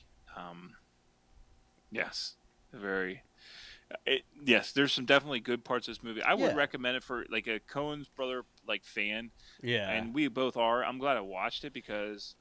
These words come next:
Speaker 1: like, I, I like to compare it against those other ones, and there's
Speaker 2: Right.
Speaker 1: some, like, huge earmarks, and I think this was just like, hey, this is,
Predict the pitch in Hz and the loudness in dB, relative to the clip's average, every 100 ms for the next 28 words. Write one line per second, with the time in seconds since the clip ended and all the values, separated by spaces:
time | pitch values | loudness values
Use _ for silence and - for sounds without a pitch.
0 | _ - 107 107 110 90 113 117 113 101 | _ -10 -4 -4 -4 -2 -2 -2 -6 -8
1 | 104 101 104 104 104 98 107 104 101 104 | -14 -8 -6 -6 -8 -8 -10 -6 -6 -6
2 | 113 117 113 117 110 101 80 - - - | -6 -6 -6 -2 2 2 2 -6 -12 -4
3 | 117 - - - 170 151 - - 135 127 | -4 -4 -16 -6 -4 -4 -6 -2 0 0
4 | 123 123 127 - 98 95 - - - - | 0 -2 -2 -8 -12 -14 -16 -18 -16 -16
5 | - 117 135 175 147 160 - 143 160 - | -2 0 2 -2 -4 -6 -6 -4 -4 -4
6 | 165 160 - 143 180 147 113 - 127 139 | -2 -4 -4 -4 -2 -4 -6 -8 -6 -6
7 | - | -8